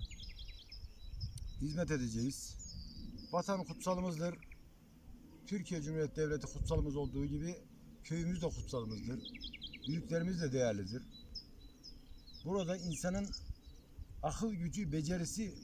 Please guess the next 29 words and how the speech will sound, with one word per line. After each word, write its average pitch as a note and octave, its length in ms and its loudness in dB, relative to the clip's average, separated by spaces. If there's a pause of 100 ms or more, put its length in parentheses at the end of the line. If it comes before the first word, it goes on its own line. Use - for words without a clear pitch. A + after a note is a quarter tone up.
hayatta E3+ 400 2
kalmasını D#3 480 0
sağlayan C3 480 2
bir A2+ 100 -4
şey. G2+ 240 -4 (1900)
Burada F3+ 440 2 (640)
çalışırsan F3 760 2 (440)
ekmek D3+ 380 2
yersin. G#2 420 2 (640)
Hayvan E3+ 380 2
besleyebilirsen F#3 840 4
burada D3+ 320 2 (300)
üretim D3 320 4
yaparsın. A2 500 0 (540)
Bahçe E3+ 300 4
ekersen F#3+ 600 2
bahçeden C#3 420 2
bir B2 40 -2
şey A#2+ 180 0
yersin. G2+ 400 -2 (640)
Sistem F3+ 440 -2
tüm G#3+ 200 2
dünyada F3 300 2
olduğu E3 240 0
gibi E3+ 240 -2
burada F3 260 2
da E3+ 80 2
aynı E3 220 4
çalışıyor. D3 540 0